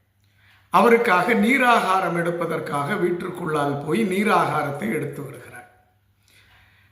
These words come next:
அந்த நேரம் தூரத்தில் ஒரு அழுகை சத்தம் கேட்கிறது. அந்த மூதாட்டி நீராகாரத்தை கொடுக்கிறாள்.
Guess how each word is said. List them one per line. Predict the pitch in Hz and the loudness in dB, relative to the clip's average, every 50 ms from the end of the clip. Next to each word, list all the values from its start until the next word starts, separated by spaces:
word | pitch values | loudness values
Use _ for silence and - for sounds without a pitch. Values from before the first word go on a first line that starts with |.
| _ _ _ _ | _ _ _ _
அந்த | _ 190 214 240 233 254 | _ 2 2 4 4 4
நேரம் | 220 226 233 247 262 269 277 277 | 4 6 4 4 4 2 0 0
தூரத்தில் | 220 208 226 247 262 254 240 220 - - 233 254 | 0 0 2 2 2 2 2 2 2 0 0 0
ஒரு | 254 220 190 180 180 175 170 165 143 139 131 131 | 0 0 2 2 2 2 2 0 0 -2 -4 -4
அழுகை | 135 143 190 277 302 277 277 233 - | -4 -4 -2 -2 -2 0 -2 -2 -2
சத்தம் | - 165 151 - - 156 170 196 | -2 -4 -4 -4 -6 -6 -6 -6
கேட்கிறது. | 170 151 131 117 - - - - - - - - _ _ _ _ _ _ _ _ _ _ _ _ _ _ _ _ _ _ _ _ _ _ _ _ _ _ _ _ _ _ _ _ _ _ _ _ _ _ _ _ _ _ _ _ _ _ _ _ _ _ _ _ _ _ | -6 -6 -6 -6 -8 -14 -16 -18 -18 -20 -20 -20 _ _ _ _ _ _ _ _ _ _ _ _ _ _ _ _ _ _ _ _ _ _ _ _ _ _ _ _ _ _ _ _ _ _ _ _ _ _ _ _ _ _ _ _ _ _ _ _ _ _ _ _ _ _
அந்த | - 202 202 214 | 2 2 4 4
மூதாட்டி | 214 202 220 240 233 247 240 240 254 254 233 | 2 2 2 2 4 4 4 2 2 0 2
நீராகாரத்தை | 202 202 214 220 214 202 196 196 196 190 190 185 180 - 175 170 | 2 2 2 4 4 4 4 2 2 0 0 -2 -4 -4 -4 -2
கொடுக்கிறாள். | 165 170 170 156 165 151 151 165 170 202 247 277 | -2 -4 -4 -4 -4 -4 -2 -2 0 0 -2 -4